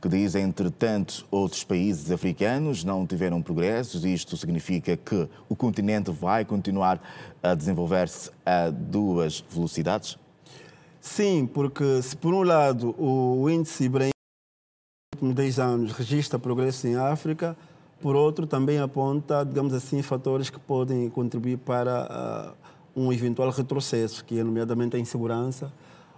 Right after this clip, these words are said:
Speaker 2: o problema da insegurança, quer em termos políticos e, e militares, e até a insegurança do ponto de vista alimentar, né? Porque sabe que, por consequência do fenómeno El Niño e por consequência das alterações climáticas, Angola e, de uma maneira geral, a região em que se insere,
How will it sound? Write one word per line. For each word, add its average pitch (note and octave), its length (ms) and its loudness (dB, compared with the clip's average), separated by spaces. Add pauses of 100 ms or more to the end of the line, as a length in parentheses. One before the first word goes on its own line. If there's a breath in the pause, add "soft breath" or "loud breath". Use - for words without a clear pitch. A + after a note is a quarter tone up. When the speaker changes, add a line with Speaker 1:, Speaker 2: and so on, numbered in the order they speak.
(120)
Speaker 2:
o - 40 -16
problema A2+ 520 0
da A2+ 100 0
insegurança, A#2 640 -2
quer A#2+ 180 -2
em A#2 80 0
termos A#2+ 300 -2
políticos A#2 480 -4
e, G#2+ 260 0
e - 60 -6
militares, A#2+ 580 -2
e D3 80 0
até C#3 200 -2
a - 20 2
insegurança C3 500 -2
do A#2+ 80 -4
ponto C#3 240 -2
de B2+ 60 -6
vista A#2+ 180 -6
alimentar, B2+ 640 0
né? G#2+ 140 -6 (100)
Porque - 160 -14
sabe A#2+ 220 -2
que, C3+ 260 -4 (540 loud breath)
por A#2+ 140 -2
consequência B2+ 600 -2
do A#2+ 80 -2
fenómeno A#2+ 440 0
El A2+ 100 0
Niño B2+ 400 2
e A2+ 60 -2
por A#2+ 160 -2
consequência B2 480 -2
das A2+ 100 -2
alterações A#2+ 500 -2
climáticas, C3+ 680 -2 (360 loud breath)
Angola B2 640 4
e, A#2 140 2
de A#2 100 -2
uma C3 80 2
maneira C3 300 2
geral, B2+ 340 2
a A#2+ 60 2
região B2+ 320 0
em B2 80 0
que B2+ 60 -6
se - 120 -4
insere, C3+ 480 0